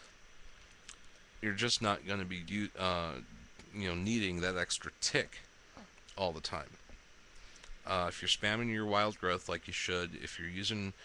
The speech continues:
your rejuvenations and, uh, you know, y-, you actually want to stack mastery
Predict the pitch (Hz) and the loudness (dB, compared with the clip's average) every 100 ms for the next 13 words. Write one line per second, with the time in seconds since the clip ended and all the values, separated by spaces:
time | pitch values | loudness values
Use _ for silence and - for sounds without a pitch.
0 | - - - 98 95 92 104 101 101 95 | -20 -12 -6 -2 0 4 4 4 4 4
1 | 98 98 98 95 - 90 90 85 87 87 | 2 0 0 2 2 0 0 0 -2 -2
2 | 85 85 82 82 82 87 95 - 95 90 | 0 0 0 0 -2 -4 -10 -12 -4 -2
3 | 85 - - - - 90 90 87 107 98 | -2 -6 -14 -18 -14 -14 -12 -10 -8 -6
4 | 107 113 120 120 - - 147 113 104 90 | 0 4 6 6 6 2 2 2 0 0
5 | - 101 92 92 87 87 87 - 85 82 | 2 2 4 2 2 2 2 2 -2 -4